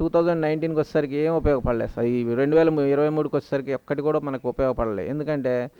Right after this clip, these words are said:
బారాస ప్రభుత్వంలో మేము టూ థౌజండ్ ఎయిటీన్లో, ఆ, రైతు బంధు తీసుకొచ్చింది. అప్పుడు మంచిగా రైతులు అట్రాక్ట్ అయ్యారు.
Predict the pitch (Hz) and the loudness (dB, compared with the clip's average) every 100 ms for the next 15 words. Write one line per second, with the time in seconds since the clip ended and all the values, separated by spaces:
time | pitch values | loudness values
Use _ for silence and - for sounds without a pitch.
0 | - - 120 - _ - - _ - - | -20 -20 -20 -20 _ -20 -20 _ -20 -20
1 | _ 113 123 156 175 185 165 156 147 151 | _ 0 2 4 4 2 2 0 0 -4
2 | 139 135 135 139 135 135 127 147 147 151 | 0 0 0 -2 -2 -2 -4 -4 0 2
3 | 147 147 143 139 135 135 131 131 139 147 | 2 0 0 0 0 0 0 0 0 -2
4 | 143 127 123 127 135 - - 123 123 139 | -2 0 0 0 -4 -8 -8 -4 0 0
5 | 151 156 143 123 120 123 110 104 98 120 | 0 -2 -2 -4 -4 -6 -6 -10 -10 -14
6 | _ _ _ _ _ _ - 135 147 135 | _ _ _ _ _ _ -8 0 2 2
7 | 139 165 175 - 208 190 160 147 131 123 | 0 -4 -8 -8 2 6 6 6 6 2
8 | 117 98 - 131 151 160 156 151 131 - | 0 -2 -4 -2 -2 0 0 0 0 -2
9 | 127 147 143 143 139 139 165 | 0 0 0 0 -2 -2 -4